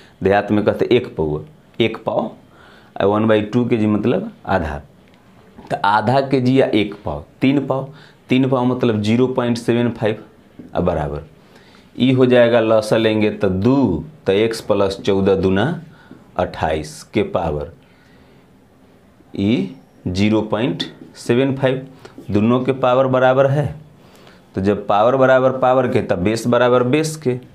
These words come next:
तो थ्री एक्स प्लस फ़ोर आ बराबर ही एक्स प्लस अट्ठाईस बटा दो। दो इन्ने बटा में तो उन्ने चल जाएगा गुना में, तो ये हो जाएगा तीन दूना छः एक्स प्लस चार दूना आठ बराबर एक्स प्लस अट्ठाईस।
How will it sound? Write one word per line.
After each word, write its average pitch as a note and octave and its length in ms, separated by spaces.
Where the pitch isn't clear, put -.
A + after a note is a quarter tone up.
तो G2+ 60
थ्री C3 280
एक्स D3 200
प्लस C3 460
फ़ोर C#3 400
आ G2+ 40
बराबर G#2+ 480
ही E3 340
एक्स A#2+ 240
प्लस G#2 400
अट्ठाईस F#2+ 500
बटा F2+ 300
दो। E2+ 360
दो A2+ 160
इन्ने C3 240
बटा B2 340
में C3 160
तो B2 80
उन्ने B2+ 140
चल B2+ 200
जाएगा B2+ 240
गुना B2 340
में, B2+ 120
तो - 600
ये G#2+ 60
हो G#2+ 80
जाएगा A2+ 280
तीन A#2 260
दूना A#2 220
छः B2 440
एक्स C#3 260
प्लस G#2+ 460
चार G#2 200
दूना G#2 280
आठ A#2 360
बराबर G2+ 340
एक्स G2+ 220
प्लस F#2 400
अट्ठाईस। - 540